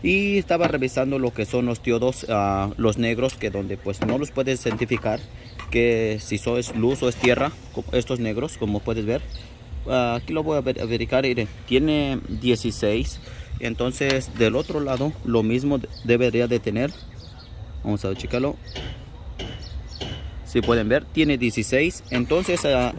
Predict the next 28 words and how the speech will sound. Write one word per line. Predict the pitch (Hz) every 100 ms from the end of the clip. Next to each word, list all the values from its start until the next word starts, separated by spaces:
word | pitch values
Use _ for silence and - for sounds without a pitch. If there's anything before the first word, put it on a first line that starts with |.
| -
para | 127 120
acá | 131
estaba | 147 170 160
otro, | 135 139 165 160 - - 110
ven, | 113 139 - - - - -
es | 123 131
este. | 120 120 151 160 -
Y | 139 160 165 156
lo | 117 117 107
voy | 123
a |
poner | 117 113
para | - 110
que | -
ustedes | - 98 110
lo | 104
chequen. | - - 98 143 - - - - - - - - - - -
En | 113 120
este | 143 165
caso, | 117 110 127 147 - - -
ah, | 110
lo | 113 113
revisé | 110 110 120
de, | 123 135 135 - -
se | 127
revisan | 120 131 165 185
de | 151
lado. | 110 131